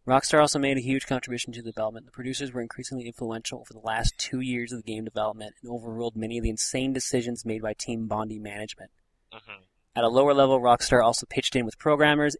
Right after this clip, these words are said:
Speaker 1: animators, artists, Q A, et cetera. Part of the conflict between Team Bondi and Rockstar was due to Rockstar's frustration with Team Bondi's direction,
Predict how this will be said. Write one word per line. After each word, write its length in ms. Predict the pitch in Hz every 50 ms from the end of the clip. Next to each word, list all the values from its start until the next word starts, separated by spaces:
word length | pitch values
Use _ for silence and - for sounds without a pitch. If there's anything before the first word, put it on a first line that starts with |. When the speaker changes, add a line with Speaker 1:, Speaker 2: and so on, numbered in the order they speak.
| - 151
Speaker 1:
animators, 460 | 160 165 156 139 135 127 123 123 - - -
artists, 400 | 131 139 139 135 - - - -
Q 200 | - - - 135
A, 100 | 135 131
et 100 | 117 -
cetera. 400 | - - 117 110 98 95 - - _ _ _ _ _ _ _ _ _ _ _
Part 140 | - - 127
of 60 | 131
the 60 | 131 -
conflict 300 | - 135 131 - 135 123
between 220 | 120 131 123 123
Team 160 | - 139 131
Bondi 280 | 117 117 117 120 123 117
and 100 | 110 113
Rockstar 420 | 127 135 135 - - - 139 131
was 80 | 127 123
due 80 | -
to 80 | 120 117
Rockstar's 420 | 113 117 117 - - - 123 120
frustration 500 | - - - - - - 131 131 - -
with 100 | 123 117
Team 200 | - - 127 120
Bondi's 300 | 110 110 110 117 117 107
direction, 580 | - - 107 113 117 117 - - 127 120 120 120